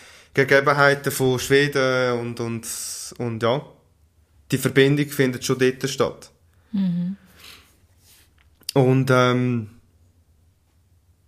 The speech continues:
Speaker 1: ja, Menschen, Menschen, die uns begleiten, heute noch. Ähm, Menschen, die uns,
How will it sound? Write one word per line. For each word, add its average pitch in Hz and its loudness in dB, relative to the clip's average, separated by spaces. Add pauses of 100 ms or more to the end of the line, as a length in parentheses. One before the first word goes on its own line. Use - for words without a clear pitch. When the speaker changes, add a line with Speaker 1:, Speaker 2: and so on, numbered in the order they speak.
(260)
Speaker 1:
ja, 135 4
Menschen, 135 2 (100)
Menschen, 139 2
die 139 4
uns 131 4
begleiten, 143 2 (100)
heute 139 2
noch. 175 -2 (1040)
Ähm, 120 0 (1080)
Menschen, 143 4
die 143 4
uns, 131 2